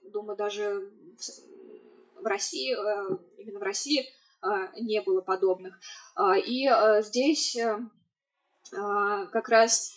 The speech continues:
э, архитекторы воплотили все вот эти современные представления об архитектуре модернизма. Это, э,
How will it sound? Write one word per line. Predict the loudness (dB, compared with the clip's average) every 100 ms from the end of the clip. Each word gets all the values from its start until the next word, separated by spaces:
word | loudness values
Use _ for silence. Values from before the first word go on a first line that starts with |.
| -20 _ -8
э, |
архитекторы | -4 -2 -2 -4 -6 -6 -4 -2 -2 0 -2
воплотили | 0 2 2 0 -6
все | -4 -2 -2
вот | -2
эти | 0
современные | 2 2 2 -2 -2 -2 -8
представления | -6 -2 0 2 2 0
об | -6
архитектуре | -6 -12 -8 -2 -2
модернизма. | -2 -4 -4 -2 -2 0 -2
Это, | 2 0 -2 -14 -20 -20
э, | -10